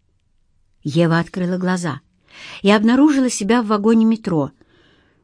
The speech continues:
Неужели она задремала и проехала свою станцию? Вот так начитаешься древнеегипетской истории, проникнешься ею,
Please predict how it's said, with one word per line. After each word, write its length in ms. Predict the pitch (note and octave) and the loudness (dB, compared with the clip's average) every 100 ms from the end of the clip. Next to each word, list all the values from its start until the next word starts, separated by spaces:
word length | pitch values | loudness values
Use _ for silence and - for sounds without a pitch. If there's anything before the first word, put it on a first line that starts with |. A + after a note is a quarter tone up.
| - | 0
Неужели 420 | D3+ D3 E3+ F#3 | 2 2 2 2
она 240 | F#3+ G3+ | 2 2
задремала 640 | F#3+ G3 G#3+ G#3 G3+ G3 F#3 | 0 -2 0 0 0 -2 -4
и 80 | E3+ | -2
проехала 520 | F#3 F#3 G3+ G3 G3 | -2 0 -2 -2 -4
свою 300 | - G3+ G#3+ | -2 -2 -2
станцию? 680 | G#3+ A#3 G3 D#3+ F3 E3+ - _ _ _ _ _ _ _ _ _ _ _ _ _ A#3+ | -2 -2 -2 -4 -8 -10 -14 _ _ _ _ _ _ _ _ _ _ _ _ _ 2
Вот 260 | D#4 D#4 | 2 2
так 360 | - C4+ D4+ - - - - | 0 0 0 -10 -16 -10 -4
начитаешься 880 | G#3 - G#3+ D#4+ E4+ G3 - F#3 | -2 -2 0 2 2 0 -6 -6
древнеегипетской 1040 | D#3 F3+ A3+ G3+ A3 G#3 A#3+ F3+ - - G#3+ | -2 4 6 6 4 2 -2 -2 -6 -2 -2
истории, 600 | G#3 - E3+ C3 A2 - _ _ - - - | -2 0 0 0 -6 -16 _ _ -20 -12 0
проникнешься 840 | A3+ A#3 C#4+ D#4 G#3 E3 - F3+ | 6 8 8 6 0 -2 -2 -2
ею, 540 | E3+ E3+ D#3+ D#3 D#3+ | 2 2 4 0 -2